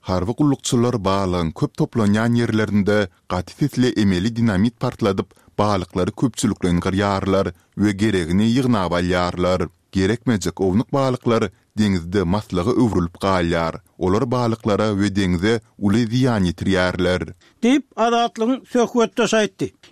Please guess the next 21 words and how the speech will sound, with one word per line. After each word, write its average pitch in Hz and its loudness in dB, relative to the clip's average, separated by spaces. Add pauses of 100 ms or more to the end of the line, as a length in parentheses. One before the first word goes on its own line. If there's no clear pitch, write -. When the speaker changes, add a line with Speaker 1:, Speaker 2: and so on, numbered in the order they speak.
Speaker 2:
Ýurt 294 4
maglumat 233 2
we 269 2 (160)
jurnalistleriň 233 2 (280)
açyk - -2
işlemek 247 2
üçin 233 0
doly 277 4
ýapyk 240 0
we 247 2 (200)
howply 226 0
bolan 262 2
soň, 240 2 (200)
Azatlyk 226 0 (100)
bu 247 2
habarda 277 2
aýdylýan 240 0
zatlar 233 0
barada 226 2 (240)
Goranmak 240 2
ministrliginden, 208 2